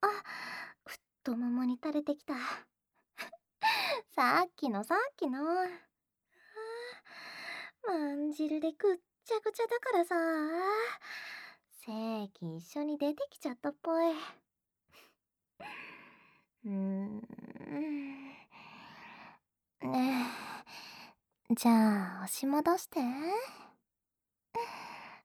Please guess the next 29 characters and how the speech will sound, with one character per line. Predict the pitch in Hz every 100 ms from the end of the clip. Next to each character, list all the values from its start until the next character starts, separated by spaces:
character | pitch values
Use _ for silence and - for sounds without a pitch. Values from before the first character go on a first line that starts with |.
| _ _ - -
次、 | 302 277 302 311
私 | 254 254 - 277
が | 285
下 | 294 320 311
に | 311
な | 320
る | 294
し、 | - 302 311 311 302 - - - - - - -
ぐ | 381 330
っ | _ _ _
ち | - 392
ゃ | 359
ぐ | 359
ち | 370
ゃ |
に | 359 381
か | 427 370
き | 415
混 | 403 440
ぜ | 494 494
て | 330
ほ | 320
し | 311 359 370
い |
し。 | - - 359 381 403 415 - - - - - - - - - - _ _ - - - _ _ _ _ _ _ -
そ | 262
う | 226 190
そ |
う。 | 381